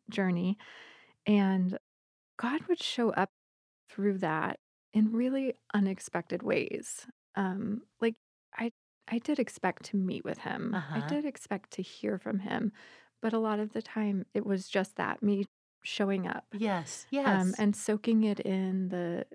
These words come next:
Speaker 1: the music and the words. And I was surprised how many times God showed up even more than I expected him
Speaker 2: Wow.
Speaker 1: to. I wish I would have kept a journal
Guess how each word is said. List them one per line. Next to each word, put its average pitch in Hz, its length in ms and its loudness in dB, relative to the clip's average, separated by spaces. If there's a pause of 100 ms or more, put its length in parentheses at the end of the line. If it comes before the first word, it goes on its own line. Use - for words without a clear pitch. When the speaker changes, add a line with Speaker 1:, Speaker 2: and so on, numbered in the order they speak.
(160)
Speaker 1:
the - 80 -6
music 196 800 2
and - 440 -6
the 202 80 -6
words. 196 720 0 (800)
And 214 140 6
I 220 60 4
was 214 160 -2
surprised 208 800 -4
how - 200 -2
many 190 260 2
times 190 680 -4 (140)
God 190 280 0
showed 190 280 -4
up 180 240 -4 (280)
even 202 280 4
more 190 420 2 (140)
than 240 140 4
I 214 140 4
expected 202 580 0
him 208 60 0
Speaker 2:
Wow. 165 520 4
Speaker 1:
to. 185 380 2 (600)
I 208 160 6
wish 240 240 4
I 226 40 4
would 208 120 4
have 175 180 0
kept - 340 -4
a 190 80 2
journal 180 540 4